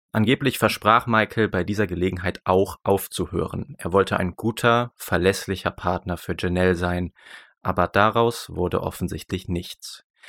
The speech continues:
Tatsächlich hatte das Paar in der fraglichen Nacht Drogen konsumiert. Die Gerichtsmedizin stellte sowohl im Körper von Michael als auch in dem von Janelle Spuren von Crystal Meth fest.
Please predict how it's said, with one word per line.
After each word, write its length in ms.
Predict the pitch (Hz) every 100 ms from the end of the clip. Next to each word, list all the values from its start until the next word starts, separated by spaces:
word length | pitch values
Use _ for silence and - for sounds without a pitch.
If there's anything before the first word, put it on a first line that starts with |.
| - _ _
Tatsächlich 500 | - 113 - - 127
hatte 140 | 123
das 160 | 110 104
Paar 280 | - 113 123
in 60 |
der 80 | 113
fraglichen 600 | 98 - 95 95 101 110 92
Nacht 380 | 90 - - -
Drogen 340 | 90 90 90
konsumiert. 760 | - 95 98 110 87 95 - - _ _ _ _ _ _ -
Die 120 | 92
Gerichtsmedizin 960 | 95 104 143 - 92 - - - 101
stellte 380 | 135 - 101 -
sowohl 420 | 92 87 87 117 147
im 140 | 110
Körper 400 | - 113 117 113
von 200 | - 98
Michael 540 | 90 90 92 - 131 151
als 360 | - 110 - -
auch 260 | 110 123
in 180 | - 95
dem 200 | 95 98
von 260 | - 95 90
Janelle 520 | 90 87 92 107 143
Spuren 640 | - - 101 107 117 131 139
von 280 | - 90
Crystal 500 | - - 117 - 110 104
Meth 220 | 117 110
fest. 640 | - - - - - -